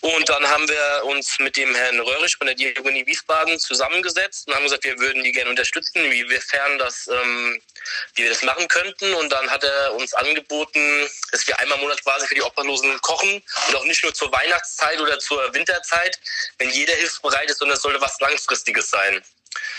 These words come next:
Ja, und das haben wir uns dann auch zu Herzen genommen und, ähm, haben dann erstmal die ersten Kochtermine ausgemacht, dann die Obdachlosen auch langsam kennengelernt und dadurch sind auch andere Projekte dann entstanden, dann ja,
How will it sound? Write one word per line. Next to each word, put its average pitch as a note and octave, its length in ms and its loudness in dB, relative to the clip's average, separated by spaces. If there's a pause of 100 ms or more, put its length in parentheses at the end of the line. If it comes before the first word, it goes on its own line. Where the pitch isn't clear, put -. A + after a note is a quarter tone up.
(320)
Ja, B2+ 160 2
und C3 60 4
das B2+ 140 0
haben C#3 120 2
wir D3 60 2
uns C#3+ 80 -4
dann C#3+ 120 0
auch C3 120 2
zu C3+ 120 0
Herzen D#3 400 0
genommen F#3 420 2
und, D#3 460 0
ähm, C#3+ 540 2 (440)
haben C#3 200 2
dann C#3 220 0
erstmal C3+ 300 0
die C3+ 100 0
ersten C3 240 -2
Kochtermine B2+ 520 0
ausgemacht, D#3+ 540 0
dann C3 120 0
die C3 80 -2
Obdachlosen C3 560 0
auch B2 320 0 (300)
langsam C3 380 0
kennengelernt E3+ 840 2
und C#3 280 -2 (200)
dadurch C#3+ 260 2
sind D3 120 0
auch C#3 120 0
andere C3+ 240 0
Projekte B2 340 0
dann G#2 120 2
entstanden, F#2+ 520 0
dann F#2 180 0
ja, F#2 180 2